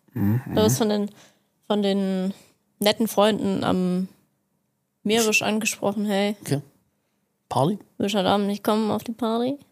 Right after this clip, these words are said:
Speaker 1: Ja, und dann? Geht mal hin. <clears throat> Sind es eher Clubs oder ist es eher so Strandbar und so?
Speaker 2: Nee, Club. Also das ein, ich weiß nicht, ob das ein Bekannter ist, aber da gehen eher so, so für Sechzehnjährige ist das.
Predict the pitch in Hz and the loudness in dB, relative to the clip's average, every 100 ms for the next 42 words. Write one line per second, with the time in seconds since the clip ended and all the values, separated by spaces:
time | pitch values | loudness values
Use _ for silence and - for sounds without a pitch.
0 | _ - 131 123 151 160 - 156 147 131 | _ 2 4 4 2 0 -2 2 4 6
1 | 135 131 - _ _ _ _ 220 - 285 | 4 2 -10 _ _ _ _ 4 6 8
2 | 269 185 - 147 139 127 160 190 339 160 | 10 8 8 6 6 6 6 6 4 4
3 | 131 127 127 120 110 110 107 101 98 107 | 4 2 4 4 2 2 2 0 0 -6
4 | - _ _ _ _ 202 214 - 220 220 | -12 _ _ _ _ -2 -2 0 -4 -4
5 | - _ _ 214 208 220 220 208 247 240 | -12 _ _ 0 2 0 2 2 2 -2
6 | - - 214 208 202 185 - 175 - - | -10 -4 -2 -2 -4 -6 -6 -6 -6 -4
7 | 254 277 - 254 - 190 185 185 180 - | -2 0 -2 -2 -4 -2 -2 -2 -4 -2
8 | 190 185 175 175 175 - - - - _ | -2 -2 0 0 -2 -10 -20 -20 -20 _
9 | _ _ _ - - - 190 180 190 - | _ _ _ -20 -10 -6 -6 -4 -4 -2
10 | 240 - 262 247 247 240 233 214 - - | -2 -2 0 2 0 0 0 0 0 0
11 | 254 254 | 0 0